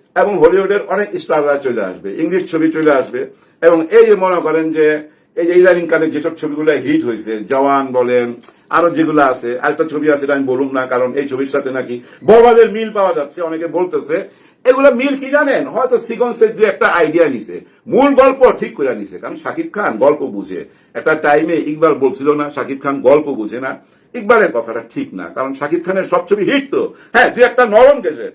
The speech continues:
সেটা নরম যাওয়ার পিছনে কারণ কি জানেন? ডাইরেক্টর। সব ডাইরেক্টরে তো আর উনি ঠিক পথে চালায় নিতে পারবে না, উনার মতো নিতে পারবে না, আইডিয়া দিতে পারবে।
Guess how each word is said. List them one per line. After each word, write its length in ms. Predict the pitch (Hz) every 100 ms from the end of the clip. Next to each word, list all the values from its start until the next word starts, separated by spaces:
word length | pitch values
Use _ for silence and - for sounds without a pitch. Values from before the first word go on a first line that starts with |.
| _
সেটা 220 | - 214
নরম 280 | 233 240 247
যাওয়ার 200 | 233 240 214
পিছনে 260 | 196 233
কারণ 300 | 240 208 247
কি 120 | 233
জানেন? 440 | 226 254 240 147 - _ _
ডাইরেক্টর। 540 | - 135 131 - 110 78 - _
সব 220 | 170 185 165
ডাইরেক্টরে 480 | 160 180 220 220
তো 160 | 220 226
আর 140 | 214 160
উনি 200 | 165 160 -
ঠিক 160 | 240 -
পথে 220 | 160 180
চালায় 260 | 175 185 175
নিতে 180 | 156
পারবে 260 | 117 101 101
না, 60 | 107
উনার 280 | 180 240
মতো 180 | 220 202
নিতে 200 | 180 147
পারবে 260 | 107 95 87
না, 160 | 90 - _ -
আইডিয়া 420 | 220 285 277 262
দিতে 220 | 220 151
পারবে। 300 | 123 107 98